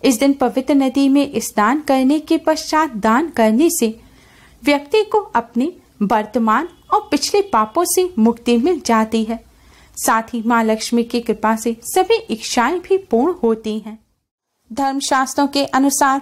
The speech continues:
पूर्णिमा का दिन पूजन के साथ ही उपाय के लिए बहुत खास माना जाता है। इस दिन किए उपाय जल्द ही सिद्ध हो जाते हैं। इस दिन नकारात्मक ऊर्जा को दूर करने के लिए,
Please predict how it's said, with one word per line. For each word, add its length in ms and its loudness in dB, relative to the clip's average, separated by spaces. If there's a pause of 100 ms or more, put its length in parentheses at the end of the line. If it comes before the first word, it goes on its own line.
पूर्णिमा 380 2
का 200 2
दिन 200 0 (460)
पूजन 360 0
के 160 2
साथ 400 0
ही 80 2
उपाय 520 0
के 140 2
लिए 180 4 (100)
बहुत 300 -4
खास 400 -2
माना 280 2
जाता 400 2
है। 200 -4 (640)
इस 160 2
दिन 160 2
किए 320 0
उपाय 440 0
जल्द 320 2
ही 200 2
सिद्ध 360 0
हो 200 0
जाते 420 0
हैं। 180 -4 (680)
इस 200 2
दिन 200 2
नकारात्मक 720 2
ऊर्जा 340 4
को 200 0
दूर 260 2
करने 400 0
के 240 2
लिए, 200 0